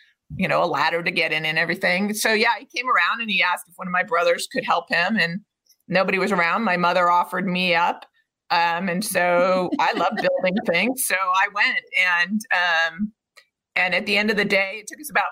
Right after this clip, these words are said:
five days. Um, at the end of the day, we'd sit in rocking chairs and drink Coca-Cola, which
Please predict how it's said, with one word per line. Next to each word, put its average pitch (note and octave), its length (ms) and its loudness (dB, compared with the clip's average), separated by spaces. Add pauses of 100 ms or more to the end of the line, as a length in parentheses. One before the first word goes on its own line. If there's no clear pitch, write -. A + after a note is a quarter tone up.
five F#3 300 0
days. F3+ 580 -2
Um, F3 360 2
at F3+ 100 -2
the F#3 140 0
end F#3 100 0
of F#3+ 60 0
the G3+ 80 0
day, F#3+ 340 0
we'd D#3 240 -4
sit G3 300 -2
in F#3 120 -4
rocking F3+ 400 0
chairs A3 320 0
and F#3 120 -6
drink F#3 260 -4
Coca-Cola, F#3+ 760 0 (380)
which G#3+ 300 0